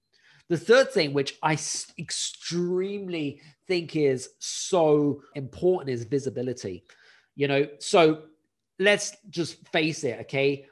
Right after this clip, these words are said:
There's a lot of things going out there right now. It can become extremely overwhelming with information overload. And I don't know if you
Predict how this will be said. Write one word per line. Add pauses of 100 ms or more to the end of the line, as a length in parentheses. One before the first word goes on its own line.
(100)
There's
a
lot
of
things
going
out
there
right
now.
It
can
become
extremely
overwhelming
with (360)
information
overload.
And
I
don't
know
if
you